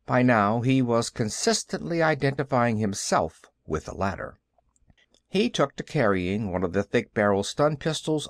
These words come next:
always now. Alone, he practiced constantly with it, drawing and breaking soap bubbles with the concentrated sound waves it projected.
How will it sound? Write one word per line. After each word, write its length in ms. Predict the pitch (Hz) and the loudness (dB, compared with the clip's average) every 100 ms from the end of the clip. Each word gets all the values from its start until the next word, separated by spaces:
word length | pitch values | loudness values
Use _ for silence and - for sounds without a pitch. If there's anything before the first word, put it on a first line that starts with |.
| - | -2
always 600 | 113 123 117 95 85 - | 0 2 2 0 0 -2
now. 440 | 85 85 135 180 _ _ _ | -2 -2 -4 -8 _ _ _
Alone, 520 | - 95 151 131 110 117 | -2 2 4 4 2 0
he 180 | 120 | 0
practiced 640 | 123 - 104 - 113 - - | -2 -4 -6 -6 -10 -10 -14
constantly 720 | - - 185 - - 107 76 | -8 -4 -4 -4 -4 -4 -4
with 240 | 82 90 160 | -2 0 -2
it, 180 | - - _ - 92 | -4 -12 _ -18 -4
drawing 480 | 104 110 131 135 | 2 4 4 4
and 120 | 143 131 | 2 2
breaking 400 | 131 131 143 135 | 0 0 -4 0
soap 320 | - 135 - | 0 0 0
bubbles 440 | 120 123 127 117 | -2 0 -2 -2
with 140 | 127 - | -6 -4
the 80 | |
concentrated 840 | 113 - 110 123 117 110 117 117 117 | -6 0 0 0 -4 -2 0 -2 -4
sound 400 | - 117 110 104 | -2 0 0 2
waves 400 | 98 101 104 - | 2 2 0 -4
it 140 | 98 | -6
projected. 520 | 110 - 117 - - | -6 -4 -4 -4 -16